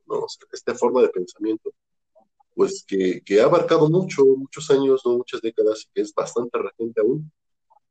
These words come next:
pues, la tenemos, este, conformada por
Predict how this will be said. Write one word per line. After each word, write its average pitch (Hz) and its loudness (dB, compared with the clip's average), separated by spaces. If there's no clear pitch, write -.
pues, 90 -8
la - 0
tenemos, - 4
este, - -12
conformada 101 2
por 95 -8